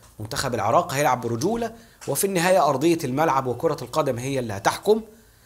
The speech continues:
حتى إن تم تعيين طاقم حكام ياباني لتلك المباراة،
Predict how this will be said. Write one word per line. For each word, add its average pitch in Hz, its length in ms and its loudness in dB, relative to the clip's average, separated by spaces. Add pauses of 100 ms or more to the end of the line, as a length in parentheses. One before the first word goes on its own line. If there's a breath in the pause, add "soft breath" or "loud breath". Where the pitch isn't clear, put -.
(100)
حتى 165 320 -2
إن 151 180 0
تم 214 260 4
تعيين 151 540 -4 (320 loud breath)
طاقم 180 320 6
حكام 175 420 0
ياباني 156 460 4
لتلك 113 340 -6
المباراة، 98 460 -6